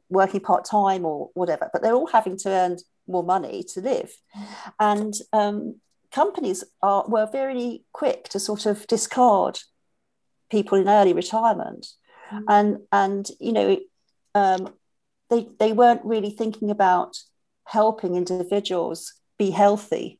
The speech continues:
Speaker 1: for longer so they could work for longer. So I would, I regarded energy as that. I, I looked at it in, in those, with those eyes. You know, this is an economic factor that you should be worrying about, 'cause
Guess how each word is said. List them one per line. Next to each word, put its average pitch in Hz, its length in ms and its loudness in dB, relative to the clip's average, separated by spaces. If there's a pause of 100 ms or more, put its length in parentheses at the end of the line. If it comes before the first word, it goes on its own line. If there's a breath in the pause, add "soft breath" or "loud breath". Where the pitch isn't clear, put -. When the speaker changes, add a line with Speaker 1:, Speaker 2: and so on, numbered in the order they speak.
Speaker 1:
for 175 100 2
longer 185 420 2
so 180 200 0
they 180 120 0
could 180 160 -10
work 180 300 0
for 170 60 -18
longer. 165 240 -12 (300 loud breath)
So 233 320 4
I 247 140 8
would, 254 220 2
I 247 160 6
regarded 214 600 0
energy 185 360 -2
as 180 140 -4
that. 170 320 0 (380)
I, - 180 0
I 196 80 2
looked 208 320 -2
at 185 100 0
it - 60 -8
in, 202 160 -6 (220)
in 196 180 0
those, 180 380 0 (120)
with 185 160 0
those 185 260 2
eyes. 151 440 0
You 190 80 -6
know, 180 60 -2
this 202 200 -4
is 185 100 -2
an 185 80 -4
economic 196 400 -4
factor - 300 -4
that - 160 -6
you 180 100 -4
should 180 220 -2
be 180 80 -2
worrying 170 300 2
about, 151 260 0
'cause - 180 -14